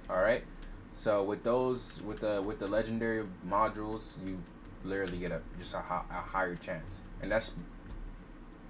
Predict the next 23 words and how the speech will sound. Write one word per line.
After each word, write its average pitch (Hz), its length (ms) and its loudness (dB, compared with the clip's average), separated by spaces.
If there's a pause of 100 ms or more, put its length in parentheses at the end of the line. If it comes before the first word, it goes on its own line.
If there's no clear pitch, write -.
(200)
the 98 80 0
best 101 240 2
way 98 220 0
that 82 220 -2
you 101 120 -8
can 92 180 -6
get 92 240 -2
these 90 140 -6
daggers. 85 500 -4 (560)
You 98 100 0
know, 92 240 4
and 104 240 -2
you're 113 100 2
not, 131 200 6 (220)
and 110 160 0
if 113 120 -2
you 131 140 4
open 127 200 2
a 98 60 2
legendary, 95 560 0
you 87 80 -4
get 90 140 -2
a, 85 120 -2